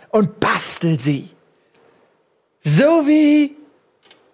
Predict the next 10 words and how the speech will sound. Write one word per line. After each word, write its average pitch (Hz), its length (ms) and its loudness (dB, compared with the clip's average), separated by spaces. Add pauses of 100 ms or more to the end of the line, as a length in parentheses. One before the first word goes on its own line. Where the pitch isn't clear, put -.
(1600)
dies. 202 440 -2
Alles, 330 360 0
was 302 200 -2
ihr 196 100 0
dafür 294 380 -2
braucht, 180 500 -2 (560)
ist - 180 -8
ein 247 220 -2
Stück - 420 -6
Glitzerriemen. 196 580 -2